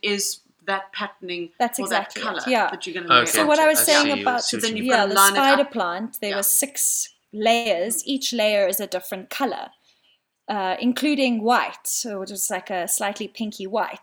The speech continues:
Speaker 1: Yeah.
Speaker 2: that then does something else. And,
Speaker 3: Mm.
Speaker 2: you know, some are translucent, some are opaque.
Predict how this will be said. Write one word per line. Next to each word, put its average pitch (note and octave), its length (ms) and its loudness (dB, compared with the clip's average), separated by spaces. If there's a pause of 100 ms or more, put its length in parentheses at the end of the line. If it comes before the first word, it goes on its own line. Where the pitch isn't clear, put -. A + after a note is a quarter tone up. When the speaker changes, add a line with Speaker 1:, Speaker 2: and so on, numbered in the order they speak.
Speaker 1:
Yeah. - 60 -14
Speaker 2:
that F3+ 200 -4
then F3+ 360 -4
does F#3+ 220 0
something F#3 420 -4
else. G3+ 300 -2
And, F3+ 100 -8
Speaker 3:
Mm. B2 220 -10
Speaker 2:
you C#3+ 100 -14
know, F3+ 160 -8 (200)
some A#3+ 240 0
are A3+ 80 -2
translucent, G#3+ 760 -6
some F#3+ 320 -2
are F3+ 280 -2
opaque. G3+ 440 -2